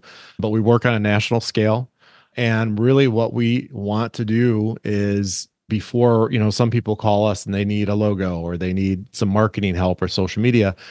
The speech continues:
And I think we really are doing a great job of finding out what they really need and stepping back a little bit to really give them what we think is gonna work best.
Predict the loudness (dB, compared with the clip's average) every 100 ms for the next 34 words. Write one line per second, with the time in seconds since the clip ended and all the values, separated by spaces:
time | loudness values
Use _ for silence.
0 | -20 _ -4 0 -2 0 0 0 2 4
1 | 4 2 0 -2 -2 -2 -4 -4 0 2
2 | 2 0 0 0 0 -4 -6 -8 -10 _
3 | _ _ -2 2 4 4 2 0 0 0
4 | 2 2 0 -2 -4 -10 _ _ -6 -4
5 | -2 0 2 2 2 2 0 -2 -2 -2
6 | -4 -4 -4 -2 2 4 2 0 -2 0
7 | 0 0 0 -2 -2 -2 -2 -2 -2 -4
8 | -4 -4 -6 -6 -2 -2 -2 -10